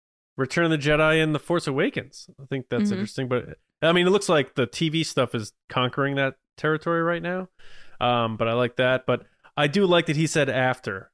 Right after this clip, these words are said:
Speaker 1: Um, I, you know, that whole blank canvas is a very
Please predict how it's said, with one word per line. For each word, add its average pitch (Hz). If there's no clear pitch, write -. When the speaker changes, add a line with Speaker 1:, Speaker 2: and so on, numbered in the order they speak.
Speaker 1:
Um, 120
I, 120
you 135
know, 113
that 131
whole 170
blank 151
canvas 139
is 117
a 117
very 139